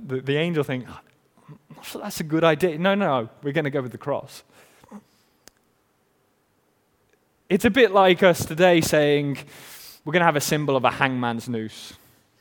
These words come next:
or an electrocuting chair." It's the same sort of thing. We forget what the cross symbolized. The cross was a brutal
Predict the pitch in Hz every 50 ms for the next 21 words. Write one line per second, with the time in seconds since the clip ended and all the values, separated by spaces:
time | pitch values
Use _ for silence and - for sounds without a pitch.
0 | _ - 143 143 143 147 147 147 156 165 165 - - - - 127 - 147 131 123
1 | - 120 117 - - - - 127 120 117 117 117 110 117 - _ _ _ _ _
2 | _ _ _ _ _ _ _ _ _ _ _ _ _ _ _ _ _ _ _ _
3 | _ _ _ _ _ _ _ _ _ _ _ _ _ _ _ - - 151 - -
4 | - 180 - - 202 196 185 170 - - 165 143 131 120 - - 120 117 113 110
5 | 113 - - _ _ _ _ _ _ _ _ _ _ _ _ _ _ _ _ _
6 | _ _ _ _ _ _ _ _ _ _ _ _ _ _ _ - - 196 185 -
7 | 196 185 156 - 202 202 190 151 127 - - - - - - _ _ - 147 143
8 | 147 160 165 - - 139 131 - - - 214 202 156 123 113 113 - - - -
9 | - _ _ _ _ _ - - - 160 147 139 123 120 110 104 98 92 92 -
10 | - - _ - _ _ _ _ _ _ _ _ _ _ - - - _ - 151
11 | - - - 220 202 196 190 - - 170 156 147 147 143 139 143 - - - _
12 | _ _ _ _ - _ - 143 143 143 131 123 120 151 160 170 185 208 220 220
13 | 208 - - - 175 139 127 123 120 120 120 110 -